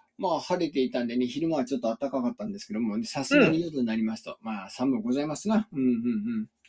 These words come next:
Speaker 2: ですね、はい。
Speaker 1: うん。まあ、で、まあ、まあ、この後のコーナーな-、に、の話にも関わってくるんです。東京我々二人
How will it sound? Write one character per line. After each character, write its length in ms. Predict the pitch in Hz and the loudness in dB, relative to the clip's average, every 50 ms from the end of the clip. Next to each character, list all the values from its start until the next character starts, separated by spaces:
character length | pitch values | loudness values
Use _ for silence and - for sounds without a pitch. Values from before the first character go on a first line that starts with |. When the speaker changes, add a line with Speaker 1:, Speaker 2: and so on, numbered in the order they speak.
| - - | -4 6
Speaker 2:
で 80 | 175 175 | 6 6
す 140 | - - 120 | 6 6 2
ね、 160 | 110 110 107 | 2 2 4
は 220 | - 127 120 101 | 4 6 6 6
い。 140 | 90 - - _ - 123 | 6 4 0 _ -4 -2
Speaker 1:
う 20 | |
ん。 180 | 117 - - _ _ _ _ - | -2 -2 -4 _ _ _ _ 2
ま 120 | 247 233 202 190 185 180 180 175 175 175 175 175 | 4 6 6 6 6 4 2 0 2 2 0 0
あ、 40 | 185 | 2
で、 400 | 196 220 220 214 214 208 208 214 | 2 4 4 4 4 4 2 2
ま 200 | 233 254 240 196 | 2 4 2 2
あ、 120 | - - _ _ - - _ _ _ _ _ _ _ - - - | 0 -2 _ _ -20 -20 _ _ _ _ _ _ _ -20 -10 -4
ま 220 | 196 208 190 170 165 | 0 2 2 2 2
あ、 40 | |
こ 140 | 165 - 196 | 2 4 6
の 100 | 196 202 | 8 8
後 160 | 190 170 175 | 6 6 4
の 80 | 156 147 | -2 -2
コ 160 | 131 165 180 | 0 2 2
ー 40 | 165 | 4
ナ 100 | 151 143 | 4 4
ー 40 | 139 | 2
な-、 220 | 135 127 123 123 131 131 127 - - | 4 4 4 4 2 0 -4 -8 -4
に、 560 | 135 135 131 131 131 131 131 131 135 135 135 | -2 0 2 2 4 2 2 2 2 2 2
の 100 | 131 127 | 2 0
話 360 | 127 151 165 165 - - 135 | 0 0 0 0 0 2 2
に 100 | 123 120 | 2 2
も 180 | 117 117 113 113 | 2 0 -2 -4
関 240 | - - - 185 170 | -4 -2 0 0 0
わ 40 | 143 | 0
っ 20 | |
て 80 | - 123 | 0 -2
く 40 | |
る 40 | 113 | -2
ん 40 | 110 | -2
で 80 | 110 - | -2 -2
す。 40 | - | 4
東 240 | - 208 208 196 - | 6 6 6 6 6
京 200 | 208 202 190 180 | 4 4 6 6
我 200 | 180 175 180 180 | 6 4 4 2
々 120 | 180 170 | 2 2
二 100 | 170 165 | 0 0
人 220 | - - 170 165 | 0 0 0 2